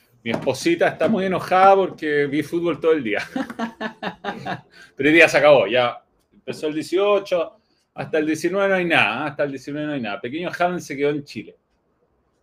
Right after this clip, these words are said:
Y dio sus primeros pasos, como era obvio. Eh, este, decepcionando, no, bien, da. Estaban muy felices mi, mi,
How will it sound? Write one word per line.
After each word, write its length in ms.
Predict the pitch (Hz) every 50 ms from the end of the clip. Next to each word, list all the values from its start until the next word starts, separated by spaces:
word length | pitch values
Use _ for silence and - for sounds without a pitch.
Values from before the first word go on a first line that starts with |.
| _ 135 131 _ _ _ _ _ _ _ _ _ _ _ _ _ _ _ _ _ _ _ _ _ _
Y 80 | - 120
dio 120 | 135 160 151
sus 120 | - 160
primeros 400 | - 143 139 147 156 160 151 -
pasos, 300 | - 165 156 - 170 -
como 180 | - 135 131 135
era 160 | 135 135 131
obvio. 420 | 135 143 147 147 147 165 175 180 - _ _ _ _ _ - 123 - - - - _ _ _ _ _ _ _ _ _ _ _ _ _ - _ _ _ - - _ _
Eh, 500 | _ 123 113 113 113 113 107 104 104 98 90 92 87 _ _ _ _ _ _ _ _ _ _ _ _ _ _ _ _ _ _ _ _ _ _ _ _ _ _ _ _ _ _ _ _ _ _ _ _ _ _ _ _
este, 1040 | - 143 131 127 127 - _ 143 135 131 127 127 123 120 117 117 113 113 113 113 110 - - - _ _ _ _ _ _ _ _ _ _ _ _ -
decepcionando, 640 | 127 127 - 151 147 - 147 131 135 143 147 139
no, 220 | 117 101 92 92 90
bien, 320 | 95 98 98 98 95 95 92
da. 240 | 92 90 - - _ _ _ _
Estaban 300 | _ - 117 117 120 131
muy 120 | 151 156
felices 540 | 147 - 151 151 156 147 - 160 143 135 123
mi, 400 | 123 120 120 117 110 107 104 101
mi, 500 | 110 113 110 107 107 104 104 101 95